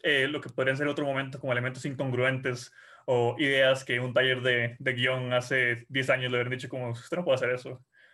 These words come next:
que <laughs> hoy en día están en festivales de, bueno, espacios validadores como el Berlín, por ejemplo.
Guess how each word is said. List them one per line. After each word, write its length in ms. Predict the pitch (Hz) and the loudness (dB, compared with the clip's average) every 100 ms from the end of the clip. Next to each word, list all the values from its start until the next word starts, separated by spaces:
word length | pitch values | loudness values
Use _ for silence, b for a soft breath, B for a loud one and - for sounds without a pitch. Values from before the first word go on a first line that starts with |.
| b _ | b _
que 180 | 131 | -2
<laughs> 220 | 120 120 196 | 0 0 2
hoy 120 | 147 | 2
en 80 | 131 | 2
día 100 | 131 | 0
están 260 | 123 123 | 2 0
en 100 | 123 | 0
festivales 500 | 120 123 120 117 113 | -6 -2 0 0 -2
de, 240 | - 113 - B B | -6 -6 -8 B B
bueno, 160 | 151 131 | 2 2
espacios 380 | 131 147 147 139 | 4 2 4 2
validadores 480 | 135 120 131 131 | 4 6 6 4
como 160 | - 117 | -2 -4
el 80 | 117 | -2
Berlín, 260 | 113 123 117 | -2 -2 -6
por 100 | 123 | -8
ejemplo. 400 | 123 135 139 | -8 -10 -14